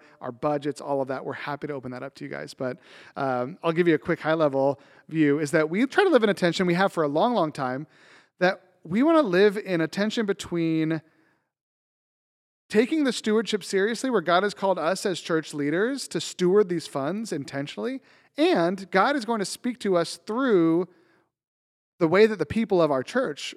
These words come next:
rise up and give. And so we try to live in this tension of, we have some different funds that people give towards, and we kinda take that as an indication from the Lord where God's stirring in people's hearts for us to donate more. Um,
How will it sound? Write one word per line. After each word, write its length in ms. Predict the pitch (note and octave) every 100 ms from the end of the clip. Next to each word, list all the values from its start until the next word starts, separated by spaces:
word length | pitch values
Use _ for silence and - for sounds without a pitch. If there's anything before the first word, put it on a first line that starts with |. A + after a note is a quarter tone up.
| -
rise 400 | E3 E3 G3 F#3+
up 140 | F#3
and 180 | E3+ D#3
give. 420 | A3 B3+ F#3+ _ _ _ _ -
And 160 | E3+
so 180 | - E3+
we 320 | D#3 D4+ G3
try 160 | F3+ A3
to 80 | D4
live 160 | G#3+
in 80 | E3+
this 140 | D#3+ -
tension 420 | E3+ F#3+ - D#3
of, 320 | C#3+ C#3 C#3 _ _ -
we 80 | E3+
have 140 | F#3+
some 140 | G#3
different 300 | F#3 F3 E3+
funds 540 | - D#3 C#3+ F#3 A#3 -
that 120 | F3
people 300 | E3+ E3+ D#3+
give 360 | B2 C#3+ D3 -
towards, 640 | - D3 C#3+ G3+ A3 G3 - - - -
and 600 | E3+ D#3+ D#3 D3+ D#3 - _ _ _
we 140 | D3+ F3
kinda 240 | A3+ G3
take 240 | - F#3
that 220 | - F#3 G#3
as 120 | E3+
an 60 |
indication 400 | E3+ F3+ F#3 F3+
from 80 | F#3
the 80 | E3
Lord 340 | C#3 D3 F#3 E3
where 140 | E3
God's 220 | D#3+ D3+
stirring 240 | - E3+ E3
in 100 | D#3+
people's 300 | E3 D#3 C3
hearts 380 | F3+ F#3 -
for 120 | - D3+
us 120 | -
to 80 | C#3+
donate 320 | C#3 B2+ -
more. 340 | B2+ D#3+ B3 - - - _
Um, 320 | E3+ D#3 D#3